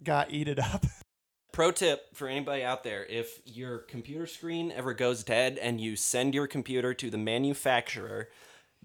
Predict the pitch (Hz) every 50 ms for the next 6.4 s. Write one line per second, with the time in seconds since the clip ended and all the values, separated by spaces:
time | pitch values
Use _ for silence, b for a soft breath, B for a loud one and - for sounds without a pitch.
0 | 113 - 147 156 170 170 190 175 - 202 185 180 185 180 175 175 - 170 151 147
1 | 143 135 131 127 143 139 139 143 147 - 156 131 - 147 143 139 135 127 139 107
2 | 110 113 - - - 131 139 156 160 180 180 - - - 190 196 202 208 202 202
3 | 208 226 233 233 - - 131 120 107 - - 143 147 156 151 - 160 - 147 151
4 | 139 143 151 165 180 - - - 151 107 104 - - - 127 107 131 117 - 131
5 | 117 107 110 107 104 101 110 127 139 139 - 143 139 - - 123 107 104 87 -
6 | 147 - - 640 - - - -